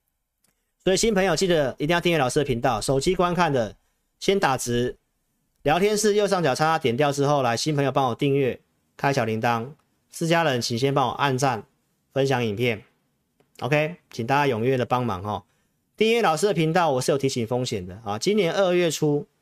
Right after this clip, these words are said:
提醒大家一千一百块联发科要卖，后面联发科修正幅度非常大，还跌破六百块钱。来，十月底我告诉你，联发科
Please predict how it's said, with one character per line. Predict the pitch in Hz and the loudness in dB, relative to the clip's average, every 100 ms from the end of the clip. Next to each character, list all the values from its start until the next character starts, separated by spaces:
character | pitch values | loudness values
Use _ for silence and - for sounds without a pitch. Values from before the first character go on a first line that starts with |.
| _ | _
提 | 139 | -6
醒 | 139 120 | -4 0
大 | 143 | 0
家 | 131 143 135 - _ - | 0 0 -2 -6 _ -8
一 | 196 | -4
千 | - 175 | -2 0
一 | 180 | 0
百 | 151 117 | 0 0
块 | 139 | 0
联 | 120 117 | 0 0
发 | 123 | -2
科 | 120 117 | -2 -4
要 | 110 | -6
卖， | 107 101 110 _ _ - _ _ | -8 -10 -14 _ _ -20 _ _
后 | 226 202 | 0 2
面 | 220 180 135 | 2 0 -2
联 | 131 156 165 | -2 -2 0
发 | 165 165 | 0 0
科 | 170 156 151 - | 0 0 0 -6
修 | - 180 175 | -4 0 0
正 | 180 156 110 _ _ | 2 0 -2 _ _
幅 | - 131 | -6 -2
度 | 156 139 | 0 0
非 | 131 131 | 0 0
常 | 107 98 | -2 -4
大， | 117 98 - | -6 -6 -6
还 | 123 | -4
跌 | 131 135 | 0 0
破 | - 156 | 2 0
六 | 143 139 | 2 0
百 | 107 | -2
块 | 117 113 | -2 -4
钱。 | - 80 _ _ _ _ _ _ _ _ | -6 -12 _ _ _ _ _ _ _ _
来， | - 123 123 - _ _ _ - | -2 0 0 -4 _ _ _ -10
十 | - - 185 | -2 0 2
月 | 269 247 | 2 2
底 | 175 139 | 2 2
我 | 113 113 | 2 2
告 | 170 | 0
诉 | 151 165 | 0 0
你， | 127 | 0
联 | 110 139 165 | 0 0 2
发 | 180 175 | 0 0
科 | 180 165 156 | 0 2 0